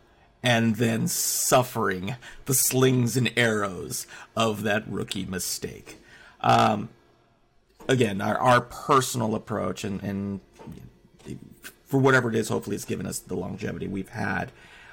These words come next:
Our approach has always been, whenever we are approaching a commercial client,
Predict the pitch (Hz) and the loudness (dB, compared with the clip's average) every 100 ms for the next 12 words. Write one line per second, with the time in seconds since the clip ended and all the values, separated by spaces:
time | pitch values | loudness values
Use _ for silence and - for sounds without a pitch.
0 | - _ - 131 165 196 196 165 147 131 | -20 _ 4 6 8 6 4 2 2 2
1 | 120 117 113 - 113 107 110 107 117 123 | 2 2 0 -2 -2 0 0 2 0 2
2 | 147 123 120 117 113 107 110 107 110 - | 0 2 0 0 0 0 0 0 -2 -2
3 | 101 - 101 98 110 107 - - - 98 | -2 -2 -6 -4 -2 -2 -4 -10 -4 -2
4 | 98 98 95 - | -2 -4 -6 -16